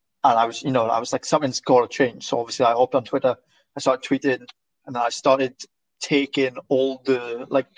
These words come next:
all the tweets that I saw seriously.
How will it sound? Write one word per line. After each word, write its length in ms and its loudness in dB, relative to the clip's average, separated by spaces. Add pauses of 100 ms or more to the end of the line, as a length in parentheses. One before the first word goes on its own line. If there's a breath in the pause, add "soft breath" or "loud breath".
(120)
all 160 4
the 100 -2
tweets 320 0
that 100 0
I 60 2
saw 360 0 (1500)
seriously. 880 0